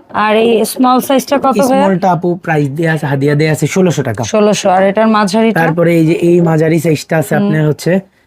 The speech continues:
Speaker 2: এটা পঁচিশশো টাকা।
Speaker 1: পঁচিশশো।
Speaker 2: এটা রেজিনের হাই কোয়ালিটির
Speaker 1: আচ্ছা,
Speaker 2: এটা।
Speaker 1: আর এই যেটা কোরআন?
Speaker 2: কোরআন এটার দুইটা সাইজ আছে আপু।
Speaker 1: আচ্ছা।
Speaker 2: আপনি বড়টা নেন, আমি ছোটটা নিচ্ছি।
Speaker 1: আচ্ছা।
Speaker 2: এই যে দেখেন ছোট।
Speaker 1: বড় সাইজটা কত?
Speaker 2: ছোটটা নিচ্ছি, এই যে দেখেন। এই যে
Speaker 1: হুম।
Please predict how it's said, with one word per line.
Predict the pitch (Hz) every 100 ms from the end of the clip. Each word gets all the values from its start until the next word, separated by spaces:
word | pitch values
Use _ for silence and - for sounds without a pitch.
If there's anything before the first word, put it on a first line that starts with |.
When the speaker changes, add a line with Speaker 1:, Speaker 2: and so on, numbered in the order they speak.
| _
Speaker 2:
এটা | 151 143 151
পঁচিশশো | 143 185 180 208
টাকা। | 143
Speaker 1:
পঁচিশশো। | 202 120 117 170 -
Speaker 2:
এটা | 180 214
রেজিনের | 226 220 240 214
হাই | 170
কোয়ালিটির | 170 190 165 175
Speaker 1:
আচ্ছা, | 196 -
Speaker 2:
এটা। | 202
Speaker 1:
আর | 208
এই | 220 214
যেটা | 226 240
কোরআন? | - 233 233 233 254 247 - -
Speaker 2:
কোরআন | 180 196 196
এটার | 190 190 180
দুইটা | 214 214
সাইজ | 147 151
আছে | 143 -
আপু। | 120 110 98
Speaker 1:
আচ্ছা। | - 175 196 175 -
Speaker 2:
আপনি | - 165
বড়টা | 160 175 165
নেন, | 175 233
আমি | 180
ছোটটা | 151 165 147 135
নিচ্ছি। | 123 196 -
Speaker 1:
আচ্ছা। | 196 165
Speaker 2:
এই | 160
যে | 147
দেখেন | 123 127
ছোট। | 131 151
Speaker 1:
বড় | 226 233
সাইজটা | - 240 - 240
কত? | 226 226 247 285
Speaker 2:
ছোটটা | 185 175 170
নিচ্ছি, | 151 131 -
এই | 143
যে | 131
দেখেন। | 123 117 120 98 - _ _ _ _ _ _ -
এই | 151
যে | 135
Speaker 1:
হুম। | 185